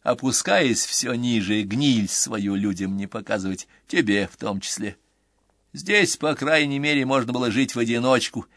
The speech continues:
и не доставлять никому неприятностей. И в конечном счете... Крыса выдержал паузу,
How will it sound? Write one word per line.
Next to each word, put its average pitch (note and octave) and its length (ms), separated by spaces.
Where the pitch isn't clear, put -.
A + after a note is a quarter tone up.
и G#2 100
не A2+ 100
доставлять A#2 640
никому A2+ 340
неприятностей. A2 920
И C#3+ 120
в - 80
конечном A#2+ 500
счете... A2+ 560
Крыса G2 500
выдержал F#2+ 460
паузу, G#2 680